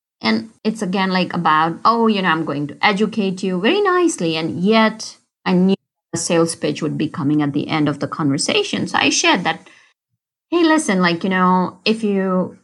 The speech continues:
if we are going to go into a sales conversation by the end of this call, then, you know, why don't we stop our conversation here? Because, you know, I value your time, I value my time.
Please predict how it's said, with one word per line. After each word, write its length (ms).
if 180
we 100
are 100
going 340
to 120
go 520
into 240
a 60
sales 300
conversation 760
by 180
the 100
end 180
of 140
this 480
call, 280
then, 400
you 80
know, 220
why 240
don't 220
we 600
stop 340
our 100
conversation 640
here? 260
Because, 340
you 60
know, 80
I 80
value 260
your 260
time, 280
I 60
value 280
my 240
time. 480